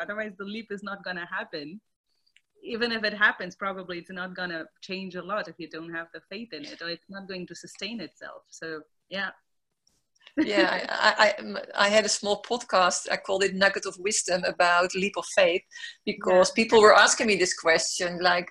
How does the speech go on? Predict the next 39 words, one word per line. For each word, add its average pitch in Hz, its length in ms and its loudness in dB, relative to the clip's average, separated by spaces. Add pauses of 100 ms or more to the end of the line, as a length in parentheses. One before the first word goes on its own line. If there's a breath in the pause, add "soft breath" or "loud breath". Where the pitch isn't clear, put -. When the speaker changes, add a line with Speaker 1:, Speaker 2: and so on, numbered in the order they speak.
(140)
Speaker 2:
"Hmm, 196 420 -4 (420 loud breath)
a 196 60 4
leap, 196 460 6
you 196 80 0
know, 190 140 8
how 202 240 6
big 233 240 0 (400)
does 208 220 6
that 202 180 4
have 185 260 8
to 175 120 -6
be?" 202 420 -4
And, 180 260 -4
uh, - 360 2 (300 loud breath)
I - 40 -8
said, 233 220 2
"Well, 214 460 6 (120)
it 233 160 0
starts 240 600 4
with 180 300 -2 (500)
the 202 140 -4
faith. 208 480 2 (600 loud breath)
It 208 100 4
Speaker 1:
Yeah. - 60 4
Speaker 2:
starts 240 360 6
with 190 160 2
feeling 254 560 0
it, - 320 -2 (400 loud breath)
and 208 300 4
then 208 420 4 (160)
you 196 140 -6
start 185 420 0
to 185 100 -8
dare 170 480 4
it, 151 200 -2
you 175 80 -8
know, 170 160 2
you, 214 220 0 (360)
you 185 440 -6